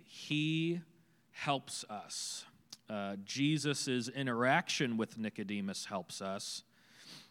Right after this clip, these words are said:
as well as this overarching story of Scripture, this story of God and the people of God. And so be encouraged this morning if you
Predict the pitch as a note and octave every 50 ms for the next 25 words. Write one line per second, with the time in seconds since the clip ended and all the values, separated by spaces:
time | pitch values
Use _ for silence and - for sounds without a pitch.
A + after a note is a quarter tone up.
0 | - - - A#2+ A2+ A2 - G#2 A2 A#2 A#2+ A#2+ A#2+ A#2 A2 G#2+ G#2+ A2 G#2+ -
1 | - A#2 A#2 A#2 A2 A2+ A2 G#2+ G#2+ A2 A2+ - - A2+ G#2+ G#2 G2+ - - -
2 | - - C3+ B2 B2 B2 A#2 A#2 A2+ A2 A2 - A2+ A2 G#2 F#2+ - - - -
3 | - A#2 - - - - A2 G#2 G#2 G2 G#2 G#2 - - - - B2 A2+ A#2 A2+
4 | A2 A2 G#2 F#2+ G2 G#2+ G#2 G#2 G2+ G#2 G2+ G2 F#2+ F2+ - - - A#2 G#2 -
5 | G#2 G2 F#2+ F2+ F2+ - F#2 F2 F2 E2+ F2+ F#2 - - _ _ - - - -
6 | - - _ _ - A2 A2 - - C3 B2 A#2+ D3 A#3+ A#3+ F3+ C#3+ - - -
7 | C3+ C#3 D#3+ E3+ E3 D3+ - C#3+ C#3+ - - - C#3+ C#3 C#3+ D3 D#3 F3 F#3 F3+
8 | C#3 B2+ A#2 - - B2 B2+ C#3 D3 D#3 D#3 D#3+ E3 D#3+